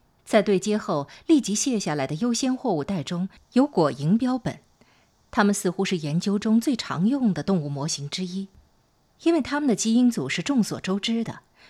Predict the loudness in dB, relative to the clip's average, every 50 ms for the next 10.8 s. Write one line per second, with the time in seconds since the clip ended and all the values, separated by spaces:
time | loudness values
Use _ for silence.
0 | _ _ 0 2 2 4 2 2 -2 -4 -4 -4 -4 -4 -2 -2 -2 0 0 0
1 | 0 0 0 0 2 2 0 2 0 -2 -2 -2 -4 -4 -2 -2 -2 0 -2 -2
2 | -4 -4 -6 -8 -8 -8 -6 -4 -2 -2 -4 -2 0 0 0 2 2 0 2 2
3 | 0 0 0 0 -2 -2 -4 -4 -6 -6 -6 -4 0 0 0 0 0 0 2 2
4 | 2 2 2 4 4 4 4 4 2 0 -4 -2 -2 -2 0 0 0 -2 0 0
5 | 0 0 -2 -2 -4 -6 -4 -2 0 0 0 0 -2 -4 -2 -2 -2 -2 -4 -6
6 | -6 -8 -8 -8 -8 -8 -8 -8 -8 -12 _ _ 0 4 4 6 6 4 2 2
7 | 2 2 2 2 2 0 -2 0 0 0 0 0 -2 -4 -4 -2 -2 -4 -4 -4
8 | -6 -8 -10 -10 -12 -14 -20 -20 -20 -10 -2 2 4 4 4 2 0 -2 0 0
9 | -2 -2 -2 -2 -2 0 0 0 0 2 0 0 0 0 0 0 0 0 -2 -2
10 | -2 -2 -2 -2 -2 -2 -4 -4 -6 -8 -10 -12 -14 -14 -14 -16